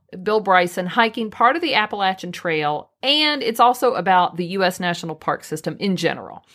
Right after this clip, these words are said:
So it's very informative and gives you an appreciation of the system,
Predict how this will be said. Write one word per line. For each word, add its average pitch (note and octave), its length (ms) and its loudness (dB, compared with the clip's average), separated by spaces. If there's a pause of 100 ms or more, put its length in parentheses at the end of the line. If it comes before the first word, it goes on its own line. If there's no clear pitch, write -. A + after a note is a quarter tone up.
(220)
So D4+ 180 2
it's C#4+ 160 0
very D#4 320 2
informative A3 640 2
and F3+ 120 -2
gives B3+ 280 -2
you C4+ 80 -2
an B3 40 0
appreciation F#3+ 720 -2
of E3 120 -8
the E3+ 80 -4
system, D4+ 580 -4